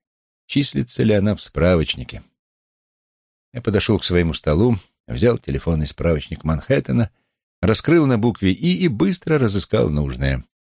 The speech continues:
Вот, Айрис Инес, Арбор-стрит, сто шестнадцать, телефон Салливан семь шесть шесть ноль восемь. "Думаю, это она", — сказал я Вулфу и потянулся к телефону.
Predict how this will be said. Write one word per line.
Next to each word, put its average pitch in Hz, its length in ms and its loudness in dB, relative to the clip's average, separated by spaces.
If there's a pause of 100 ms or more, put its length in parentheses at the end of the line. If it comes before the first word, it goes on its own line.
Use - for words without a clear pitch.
(640)
Вот, 170 460 2 (260)
Айрис 170 440 0
Инес, 98 520 2 (640)
Арбор-стрит, 87 720 0
сто 147 200 -2
шестнадцать, 90 760 -2
телефон 139 480 0 (440)
Салливан 104 480 2
семь 95 280 0
шесть 78 300 -2
шесть - 500 -2 (500)
ноль 104 200 2
восемь. 67 400 -4 (540)
"Думаю, 170 340 -2
это 143 200 0
она", — 104 260 0 (480)
сказал 73 460 0
я 69 140 2
Вулфу 135 400 0
и 135 220 0
потянулся 104 720 -2
к - 60 -8
телефону. 62 640 -8